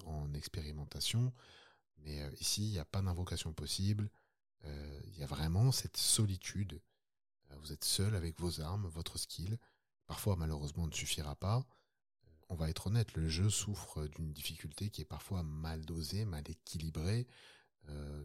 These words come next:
qui se veut même punitive, euh, sur certains moments. Donc écrire votre légende, ça se fera pas sans larmes de sang ni cris de rage, hein. Vraiment, il y a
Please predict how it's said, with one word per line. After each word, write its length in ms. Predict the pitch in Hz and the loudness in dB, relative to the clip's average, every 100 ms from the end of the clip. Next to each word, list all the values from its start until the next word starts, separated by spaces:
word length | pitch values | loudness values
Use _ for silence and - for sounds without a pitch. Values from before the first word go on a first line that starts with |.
| - | -10
qui 120 | - | -8
se 140 | 73 | -6
veut 100 | 76 | -2
même 380 | 78 98 92 71 - _ _ _ _ _ _ _ _ | 0 0 0 -4 -10 _ _ _ _ _ _ _ _
punitive, 680 | - 107 92 - 143 110 73 _ _ _ _ _ _ _ | 0 2 2 4 4 2 -2 _ _ _ _ _ _ _
euh, 400 | 73 76 71 69 | -12 -10 -10 -10
sur 260 | - 80 - | -8 -8 -2
certains 380 | - - - 87 | -2 -2 -2 0
moments. 340 | 80 85 143 - _ _ _ _ _ _ _ _ _ _ _ _ - - | 0 2 0 -4 _ _ _ _ _ _ _ _ _ _ _ _ -12 -8
Donc 200 | 85 - | -6 -6
écrire 320 | - - 117 | -6 0 0
votre 320 | 87 85 - 82 | 0 -4 -2 -2
légende, 600 | 80 90 85 98 123 110 | 0 0 0 0 0 0
ça 140 | - | -6
se 120 | - | -8
fera 240 | 80 71 - | -8 -8 -6
pas 260 | 110 113 | -4 -2
sans 260 | - - 82 | -2 -2 -2
larmes 220 | 87 87 | -2 -2
de 140 | 80 | -4
sang 260 | 76 - 120 | -4 -2 0
ni 120 | 98 | -2
cris 160 | 85 98 | -4 -6
de 80 | 90 | -6
rage, 260 | 80 73 | -4 -6
hein. 160 | 78 85 | -8 -12
Vraiment, 380 | 76 90 87 73 73 | -8 -6 -4 -6 -10
il 80 | |
y 40 | |
a 60 | 73 | -14